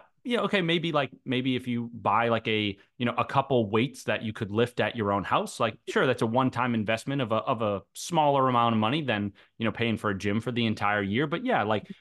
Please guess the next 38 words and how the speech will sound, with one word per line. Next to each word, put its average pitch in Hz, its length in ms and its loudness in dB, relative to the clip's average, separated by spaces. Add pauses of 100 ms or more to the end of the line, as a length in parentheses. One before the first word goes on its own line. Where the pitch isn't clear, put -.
(500)
these 147 300 -6
things, 156 340 2
like, 120 240 2
we 139 240 2
should, 139 380 0 (720)
even 165 260 0
though 147 140 6
money 131 320 4
can 120 300 -4
sometimes, 117 540 -2
again, 95 260 -2
get 107 200 0
in 104 100 2
the 95 80 2
way 156 320 2
of 92 140 -2
these 95 160 -4
things, 98 260 -4
like, 104 200 0 (160)
we 143 100 4
should 143 160 0
not 139 260 2
let 117 300 -2
that 113 280 -2
prevent 104 380 -2
us 101 140 0
from 98 240 -2
engaging 95 500 0
in 87 120 -4
this 82 100 -8
stuff. 87 300 -2 (240)
If 147 160 -2
you 190 100 2
think 175 300 0
back, 95 320 0
right, 92 180 2
it's 104 160 -8
like, 101 220 2